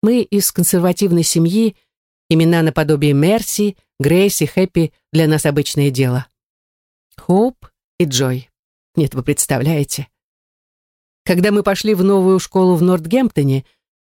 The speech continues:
я стала представляться своим вторым именем. «А как вас называла мать?»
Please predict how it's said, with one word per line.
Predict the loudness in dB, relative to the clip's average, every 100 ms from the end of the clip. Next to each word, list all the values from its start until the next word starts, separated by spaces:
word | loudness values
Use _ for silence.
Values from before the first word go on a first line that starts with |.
| _
я | 0 0
стала | 2 0
представляться | 0 -2 -2 0 0 0 -2
своим | 0 0 0
вторым | 0 0 0 0 -2
именем. | 0 2 0 -2 -4 -12 _ _ _ _ _ _ _ _ _ _
«А | -8
как | -4 -4 -2
вас | -2
называла | 0 0 0 0 2 2
мать?» | 0 -2 -6 -14